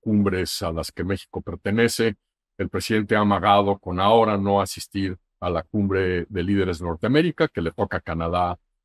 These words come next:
organizar y que se celebrará en la ciudad de Quebec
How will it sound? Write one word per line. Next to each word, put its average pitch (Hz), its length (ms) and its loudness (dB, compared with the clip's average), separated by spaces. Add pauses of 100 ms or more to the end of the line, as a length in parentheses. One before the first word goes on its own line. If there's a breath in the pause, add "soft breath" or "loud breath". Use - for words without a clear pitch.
(220)
organizar 90 540 0
y 101 80 -2
que - 100 -16
se - 180 -12
celebrará 87 680 -2 (180)
en 90 100 -6
la 85 80 -2
ciudad 92 220 -2
de 85 60 -6
Quebec 92 440 -4